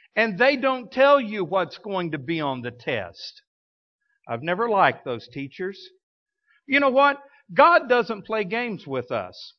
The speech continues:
When God tests your faith, He tells you up front what the tests are going to be. In fact, the Bible tells us what test we are going to have to face in life. We're gonna look at that this morning through the life of Abraham.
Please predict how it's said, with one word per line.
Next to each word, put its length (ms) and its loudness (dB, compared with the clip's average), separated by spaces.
When 200 4
God 440 6
tests 460 2
your 220 0
faith, 460 0
He 260 0
tells 340 2
you 200 -2
up 180 4
front 380 2
what 200 -4
the 80 -4
tests 420 -6
are 80 -10
going 300 -6
to 80 -8
be. 420 -2
In 160 -2
fact, 360 4
the 80 -4
Bible 460 4
tells 460 0
us 180 -8
what 360 4
test 460 4
we 180 -2
are 100 2
going 300 -4
to 100 2
have 220 0
to 100 -8
face 420 -2
in 200 -4
life. 400 4
We're 140 0
gonna 200 4
look 240 4
at 140 2
that 240 2
this 220 -4
morning 400 -2
through 140 -4
the 100 -2
life 380 2
of 200 -8
Abraham. 720 -4